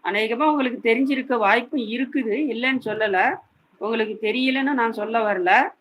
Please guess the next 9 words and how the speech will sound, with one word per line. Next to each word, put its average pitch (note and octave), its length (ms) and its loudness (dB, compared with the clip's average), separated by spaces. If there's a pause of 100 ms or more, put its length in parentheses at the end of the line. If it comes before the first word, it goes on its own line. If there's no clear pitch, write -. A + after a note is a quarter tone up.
(720)
எனக்கு B3 520 -2
சொல்லணும்னு C#4 560 0
தோணுச்சு, B3 400 -4
அதனால A3 480 0
சொல்றேன். G#3+ 640 -4 (640)
அதனால C4 480 2
வந்து, D#4 540 -6 (800)
ஆ, G#3+ 680 -6
இந்த, C4+ 720 -2